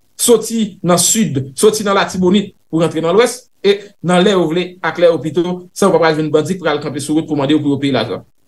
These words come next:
Swete ke, o, e, mesye yo ki pratikman nan gouvènman,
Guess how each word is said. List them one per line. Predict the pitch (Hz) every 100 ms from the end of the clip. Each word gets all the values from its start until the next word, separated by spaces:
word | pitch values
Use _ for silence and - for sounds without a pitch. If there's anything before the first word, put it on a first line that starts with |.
| _ -
Swete | - 240 196 185
ke, | 196 - -
o, | 180 180
e, | 190 175
mesye | 180 185
yo | 208 180
ki | 175
pratikman | 170 156 139 170 180 -
nan | 160 156
gouvènman, | 160 147 147 156 156